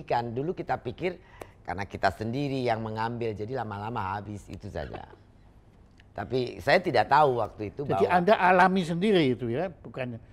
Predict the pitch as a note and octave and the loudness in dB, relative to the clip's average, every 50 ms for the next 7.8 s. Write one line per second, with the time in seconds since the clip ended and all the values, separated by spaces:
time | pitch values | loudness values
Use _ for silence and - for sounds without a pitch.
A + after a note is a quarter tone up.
0 | - - - D3 B2+ - D#3+ D3 A#2+ C#3 B2 C#3 C3 - E3 C3+ A#2 G#2 - D3 | -18 -12 -8 -2 0 2 0 2 0 -2 -2 -2 -2 -2 -2 -4 -6 -2 0 2
1 | E3+ G3 G3+ - - A#2 A2+ F#2 - - - - - - D3+ D3+ G#3 F#4+ E4 - | 2 2 2 0 -2 -4 -4 -4 -8 -14 -20 -18 -8 -6 -4 -2 2 2 2 2
2 | D#3 F3 G3 D#3 - F#3 F3+ - C#3+ C#3+ - - C3 B2+ C3+ E3+ B3+ C4+ A3+ - | 2 0 0 2 4 4 4 4 2 -2 -6 -6 -6 -6 -4 -4 -6 -6 -4 0
3 | F3 E3 E3 C#3+ A#2 G#2 G#2+ G#2+ - - - - - - A3 A#3 A#3 A#3 A3 F3+ | 2 4 4 4 4 2 -2 -12 -18 -20 -20 -12 -4 0 0 0 0 -2 -6 -4
4 | D#3 D#3+ D#3 - D3+ D#3+ E3+ G3+ A3+ - - - F#3 F#3 - - - F#3+ F#3+ G3 | -4 -2 0 2 2 2 2 0 -4 -6 -6 -6 -6 -6 -6 -10 -12 -10 -6 -6
5 | G#3 G#3 G3 G#3 G#3 F#3 D3+ C3 A#2+ A#2 A#2 A2+ G#2+ - - - - - - - | -4 -2 2 4 4 4 2 0 -2 -2 -4 -6 -10 -16 -18 -20 -20 -20 -20 -20
6 | _ - - - - - - - - _ _ - A#2+ A2+ G#2 G#2+ C3+ C3 B2 B2+ | _ -20 -20 -20 -20 -20 -20 -20 -20 _ _ -12 -10 -8 -4 -2 -2 -2 -2 -2
7 | A2+ A#2 B2 - A#2 A#2+ A#2+ A2+ - A#2 G#2+ F#2+ F2 E2+ D#2 - | -6 -4 -2 -2 0 0 -2 -4 -2 0 0 2 2 0 0 -4